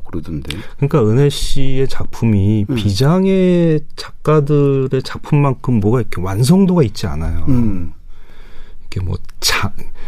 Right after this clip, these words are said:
Speaker 2: 정말 뭐 정말 이렇게 대단한 작품이 아니거든요.
Speaker 1: 음.
Speaker 2: 그러니까 다 틀려요.
Speaker 1: 그쵸.
Speaker 2: 예. 그 좀 뭔가 이렇게 원초적인 느낌.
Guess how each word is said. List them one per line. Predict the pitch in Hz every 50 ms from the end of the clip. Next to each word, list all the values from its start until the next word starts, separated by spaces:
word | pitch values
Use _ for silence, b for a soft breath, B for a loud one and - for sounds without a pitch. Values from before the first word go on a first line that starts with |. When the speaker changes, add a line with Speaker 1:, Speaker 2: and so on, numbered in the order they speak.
| b b b b b b - - -
Speaker 2:
정말 | - - 110 110 120 117 104
뭐 | 95 92 95 98 98 98 98 98 98 98 95 95 - - - - - - 87 - - 87 92 90 - - -
정말 | - - 113 123
이렇게 | 123 - 123 -
대단한 | - - - - - 123 160 196 196
작품이 | 175 151 - - - - 107
아니거든요. | 95 73 71 76 80 82 82 76 - - 120
Speaker 1:
음. | 110 104 95 85 85 87 - - -
Speaker 2:
그러니까 | - 175 139 b b b b b b b b
다 | - - 175 160
틀려요. | - - - 269 247 262 233 123 113 127 147 - - - - - - - - - -
Speaker 1:
그쵸. | - 120 104 - - 104 98 87 78 - - - - -
Speaker 2:
예. | 107 104 95 90 82 85 92 b b b b b b b b b b -
그 | - - - 147 160 156 123 - - - -
좀 | - - 131 110
뭔가 | 101 110 107 117 117
이렇게 | 98 - 95 85
원초적인 | 85 98 123 131 - - - 180 160 165 160 147 135 107
느낌. | - - - - - - 92 90 85 85 90 95 85 82